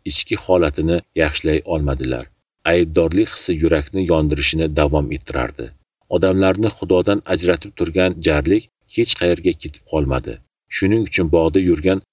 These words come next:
Xudoning ovozini eshitib, odam ato bilan momo Havo undan yashirinishga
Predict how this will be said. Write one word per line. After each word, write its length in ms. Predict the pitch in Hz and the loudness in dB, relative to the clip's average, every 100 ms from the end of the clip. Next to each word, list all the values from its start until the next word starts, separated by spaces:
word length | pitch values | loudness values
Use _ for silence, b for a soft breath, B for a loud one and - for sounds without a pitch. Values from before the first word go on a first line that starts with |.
| _ _ | _ _
Xudoning 420 | 87 85 85 104 | -2 0 2 0
ovozini 500 | - 87 85 76 85 92 | 0 2 2 2 -2 -2
eshitib, 340 | 85 - 71 - _ _ | -2 -2 -4 -6 _ _
odam 260 | 80 78 98 - | -4 0 0 -2
ato 260 | 85 - 95 | -6 0 2
bilan 240 | 90 78 69 b b | 2 2 0 b b
momo 280 | 78 82 95 | -2 0 0
Havo 320 | - 76 98 110 _ | 0 2 2 0 _
undan 360 | 87 85 85 87 | -4 0 2 0
yashirinishga 800 | - 82 - 85 78 71 - 78 | 0 0 2 2 2 0 0 0